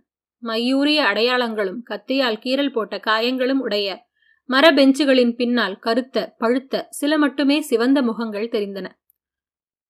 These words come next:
"அம்பலவாணன்." "உள்ளேன் சார்." குட்டையாய் கருப்பாய் இருந்தான்.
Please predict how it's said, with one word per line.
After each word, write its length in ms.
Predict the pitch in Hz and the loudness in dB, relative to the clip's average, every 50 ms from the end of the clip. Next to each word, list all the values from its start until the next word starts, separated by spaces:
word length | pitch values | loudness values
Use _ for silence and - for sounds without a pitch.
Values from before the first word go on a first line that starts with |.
| _ _ _ _ _ _ | _ _ _ _ _ _
"அம்பலவாணன்." 760 | - 240 240 240 285 311 311 311 302 285 285 269 269 269 285 277 - _ _ _ _ _ _ _ - | -4 -2 2 2 4 4 4 6 6 6 6 6 4 2 0 -2 -6 _ _ _ _ _ _ _ -8
"உள்ளேன் 300 | 226 220 240 269 294 294 | -4 -2 0 2 2 2
சார்." 440 | 277 285 269 254 254 254 254 _ _ _ _ _ _ _ _ - | 2 2 0 0 0 -2 -6 _ _ _ _ _ _ _ _ -10
குட்டையாய் 540 | 302 294 - - 330 330 302 262 214 190 190 | -10 -6 0 2 2 2 4 2 -2 -4 -6
கருப்பாய் 460 | - 226 220 240 247 - 254 226 233 | -6 -4 -4 -4 -2 -2 0 0 0
இருந்தான். 460 | 247 220 208 202 185 185 180 226 - | 0 -2 -4 -6 -8 -10 -10 -10 -12